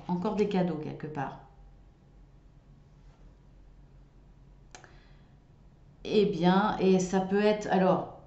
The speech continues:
cadeau ou présent, euh, récompense. Moi, ça me fait penser à un anniversaire. Je, voilà, tout de suite, la maison, les cadeaux, j'imagine, euh, une maison avec plein d'enfants qui courent et l'anniversaire, voilà.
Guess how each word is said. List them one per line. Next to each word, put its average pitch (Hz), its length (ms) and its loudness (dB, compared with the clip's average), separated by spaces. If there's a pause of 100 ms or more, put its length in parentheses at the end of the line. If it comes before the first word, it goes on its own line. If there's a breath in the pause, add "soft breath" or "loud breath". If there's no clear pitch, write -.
cadeau 220 640 6
ou 214 220 4
présent, 190 720 2
euh, 156 500 -2 (880)
récompense. 175 800 -2 (1000 loud breath)
Moi, 202 120 4
ça 226 120 2
me 226 40 0
fait 226 100 2
penser 208 300 0
à 202 80 6
un 180 120 4
anniversaire. 165 720 0
Je, 143 140 -8
voilà, 147 380 -4 (120)
tout 240 140 0
de - 60 -8
suite, - 420 -2 (600 loud breath)
la 214 160 4
maison, 226 480 6
les 196 160 2
cadeaux, 202 580 4
j'imagine, 190 840 2
euh, 180 400 0
une 190 140 4
maison 196 380 2
avec 185 340 2
plein 175 160 2
d'enfants 170 340 0
qui - 160 -6
courent 226 340 0 (420 loud breath)
et 185 120 2
l'anniversaire, 180 720 2 (180)
voilà. 156 300 -6